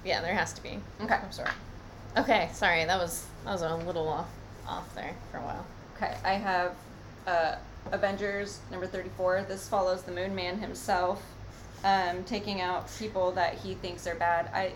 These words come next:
Speaker 2: he's just being manipulated, and he's being a real dick about it.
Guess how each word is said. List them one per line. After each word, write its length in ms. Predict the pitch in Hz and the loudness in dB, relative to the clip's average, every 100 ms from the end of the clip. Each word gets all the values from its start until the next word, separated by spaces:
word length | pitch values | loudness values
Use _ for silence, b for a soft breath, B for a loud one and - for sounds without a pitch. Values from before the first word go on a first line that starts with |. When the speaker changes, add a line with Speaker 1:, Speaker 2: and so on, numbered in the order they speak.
| 202 | -6
Speaker 2:
he's 120 | 202 | -6
just 160 | 190 - | -8 -8
being 140 | - | -8
manipulated, 600 | - - 139 135 135 - | -6 -8 -6 -4 -4 -4
and 100 | 143 | -6
he's 100 | - - | -8 -8
being 160 | 175 | -6
a 40 | 170 | -6
real 240 | 170 233 | 0 0
dick 240 | 247 190 180 | 0 -2 -4
about 280 | 143 - - | -6 -4 -4
it. 140 | 98 | -4